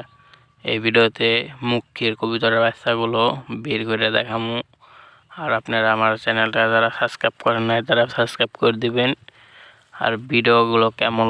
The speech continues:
লাগে আপনারা সবাই কমেন্টে জানাবেন। ভিডিওর মাঝখানে কোনো ভুল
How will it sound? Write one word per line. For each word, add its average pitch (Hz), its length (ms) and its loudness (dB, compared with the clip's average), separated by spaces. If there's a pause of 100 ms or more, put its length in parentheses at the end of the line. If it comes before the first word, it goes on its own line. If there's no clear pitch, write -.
(120)
লাগে 110 320 0
আপনারা 110 280 0 (120)
সবাই 113 200 2 (100)
কমেন্টে 110 460 0
জানাবেন। 113 380 -2 (540)
ভিডিওর 120 460 0
মাঝখানে 120 400 -4 (100)
কোনো 117 140 -2 (120)
ভুল 123 180 -4